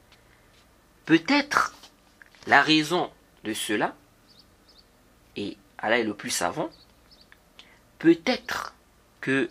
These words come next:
la raison de cela est le fait que le shirk n'était pas trop répandu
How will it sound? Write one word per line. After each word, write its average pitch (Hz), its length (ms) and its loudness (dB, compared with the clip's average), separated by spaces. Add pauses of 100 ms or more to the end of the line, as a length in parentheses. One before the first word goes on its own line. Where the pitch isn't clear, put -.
la 110 140 2
raison 143 500 0 (380)
de 98 80 -14
cela 113 400 -10 (1120)
est 170 340 0
le 117 160 -8
fait 208 180 -4
que 185 140 -4
le 135 140 -2
shirk - 580 -2 (920)
n'était 123 260 -8
pas 165 180 -2
trop 202 540 2
répandu 135 720 -2